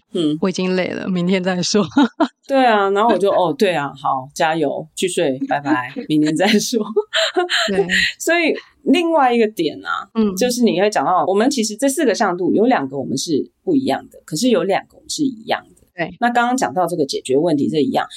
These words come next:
Speaker 1: 我们还有一个东西一样，就是我们都很重视关系，我们重视关系都
Speaker 2: 对。
Speaker 1: 多过于重视事情这样子。对。
Speaker 2: 对，嗯，它这个向度呢，其实是在决策判断第三个字母，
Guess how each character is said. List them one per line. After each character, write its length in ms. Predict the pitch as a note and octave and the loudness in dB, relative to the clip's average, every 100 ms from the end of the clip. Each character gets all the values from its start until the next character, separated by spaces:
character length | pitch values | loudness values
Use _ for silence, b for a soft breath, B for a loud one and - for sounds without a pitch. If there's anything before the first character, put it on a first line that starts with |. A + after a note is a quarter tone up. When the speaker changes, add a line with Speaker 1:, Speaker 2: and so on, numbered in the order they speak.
| B | B
Speaker 1:
我 80 | - | -2
们 80 | F3 | 0
还 100 | G#3+ | 2
有 120 | F#3+ | 2
一 80 | D#3 | 0
个 100 | D#3 | 0
东 140 | D3+ | 0
西 180 | D#3+ D#3+ | -2 -4
一 120 | C3+ | -2
样， 200 | C3+ C3+ - _ _ | 0 -2 -4 _ _
就 140 | - F3+ | -4 -2
是 180 | F#3 | 0
我 80 | D3 | 2
们 180 | C#3 C#3 | 2 2
都 120 | D#3 | 0
很 100 | D#3 | -2
重 180 | - A#2+ | -4 -6
视 140 | - | -6
关 240 | - - - | -6 -8 -6
系， 400 | - - - - _ | -8 -8 -12 -18 _
我 80 | D3 | 0
们 80 | |
重 160 | D3+ F#3 | 0 0
视 80 | E3+ | 0
关 240 | F3 D3 | 0 0
系 160 | D3+ D3 | 0 0
都 320 | C#3 C3+ C3+ | 0 0 -2
Speaker 2:
对。 80 | C#3+ D3+ _ - | -6 -18 _ -6
Speaker 1:
多 160 | E3 | -4
过 160 | D#3 C#3+ | 0 -2
于 80 | A2 | -2
重 180 | - B2+ | -4 -6
视 340 | B2+ - - - - | -6 -10 -18 -20 -10
事 280 | - - C3 | -6 -4 -4
情 240 | - A#2 _ | -8 -10 _
这 100 | - | -10
样 80 | - | -10
子。 180 | - - - b b b b | -12 -18 -18 b b b b
对。 120 | - - | -4 -4
Speaker 2:
对， 280 | F3 G3+ - _ _ - | -4 -8 -14 _ _ -6
嗯， 280 | G#3 F3+ F3+ b b b | -4 -2 -6 b b b
它 160 | - E4+ F4 | -2 -2 -2
这 100 | F4 | 0
个 100 | E4 | 2
向 300 | C4+ D4 C4 | 4 4 4
度 160 | C4 B3 | 6 4
呢， 240 | G#3 F#3 | 4 2
其 180 | F#3 F#3+ | 0 0
实 220 | F#3+ F#3+ | 2 0
是 400 | F#3+ A3 G#3 F#3 | 0 2 2 2
在 460 | F3+ G#3 F#3+ E3+ D#3+ | 0 0 2 0 -2
决 220 | - E3 | -2 -2
策 180 | E3 G3+ | 0 0
判 220 | F#3+ F#3 | 0 0
断 180 | F3 E3 | 0 -2
第 160 | E3+ A3 | 0 0
三 320 | - F#3+ F3+ | 2 0 0
个 300 | F3 D#3+ D#3+ | -2 -2 -4
字 200 | - F#3+ | -2 -2
母， 240 | E3+ E3 | -2 -6